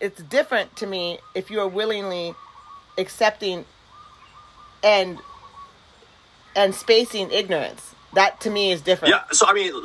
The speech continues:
Speaker 2: okay. Look, I actually wanna back up too, 'cause one of the things, one of the reasons why, um, I, I think that I'm, uh, I mean, we get tangled up in this multiple times, but, uh, I used to be way more like you. And what I, like, I used to be like, "Yeah, o-, omission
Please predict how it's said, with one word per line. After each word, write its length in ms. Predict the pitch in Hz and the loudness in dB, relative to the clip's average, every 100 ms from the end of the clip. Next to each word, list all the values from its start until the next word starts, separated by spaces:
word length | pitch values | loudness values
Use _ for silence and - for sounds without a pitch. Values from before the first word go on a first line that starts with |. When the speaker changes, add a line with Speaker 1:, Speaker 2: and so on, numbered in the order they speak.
| 147 | 2
Speaker 2:
okay. 180 | 190 196 | 2 2
Look, 140 | 180 160 | 0 0
I 220 | 156 190 | 2 2
actually 180 | 185 185 | 0 0
wanna 140 | 156 | 0
back 240 | 139 143 143 | 2 2 0
up 80 | - | -4
too, 220 | 135 117 | -6 -2
'cause 180 | 135 - - | -4 -4 -8
one 140 | - 190 | 0 2
of 80 | |
the 40 | 185 | 2
things, 300 | 175 160 131 135 | -2 -4 -6 -4
one 160 | 160 | 0
of 40 | 160 | 0
the 80 | |
reasons 300 | 147 139 135 | 0 -4 -6
why, 360 | 117 123 131 123 | -2 0 0 0
um, 420 | 117 110 104 101 - - - - - | -2 -4 -6 -10 -16 -20 -20 -20 -4
I, 320 | 117 117 113 - | 2 4 2 0
I 80 | 110 | -6
think 240 | 123 110 | -6 -4
that 120 | 113 107 | 0 0
I'm, 260 | 101 101 - - _ | 0 -6 -14 -20 _
uh, 320 | 101 98 92 92 120 | -4 -2 0 -2 -4
I 60 | 101 | 0
mean, 140 | 143 | 2
we 80 | 151 | 2
get 160 | 147 - | 2 2
tangled 280 | 131 123 127 | 0 0 -2
up 120 | 123 | -2
in 80 | 117 | -2
this 240 | 110 - 110 - - 117 | -2 -6 -20 -20 -14 -6
multiple 300 | 131 135 - | -2 -2 -2
times, 320 | - 160 135 | 2 2 2
but, 220 | 117 127 - - - - | 2 2 0 -12 -6 0
uh, 140 | 135 - - | 2 2 2
I 100 | - | 2
used 240 | 233 220 | 0 -4
to 120 | 165 | -4
be 260 | 143 180 156 | 0 0 0
way 400 | 127 123 190 190 | -4 0 2 2
more 260 | 165 165 143 | 2 2 4
like 320 | 143 135 120 | 4 2 0
you. 240 | 143 - - - - - - - | -2 -2 -6 -20 -20 -20 -20 -2
And 220 | 156 151 147 | 0 0 -2
what 180 | 151 170 | 2 4
I, 280 | 160 139 131 | 4 2 0
like, 280 | 143 135 - | 2 2 0
I 60 | 143 | 0
used 160 | 160 | 0
to 40 | 139 | -2
be 80 | 139 | 0
like, 180 | 117 | 2
"Yeah, 200 | 139 127 | 2 0
o-, 240 | 117 - 123 | 0 -6 -4
omission 460 | 135 160 156 143 | -2 -2 -2 -4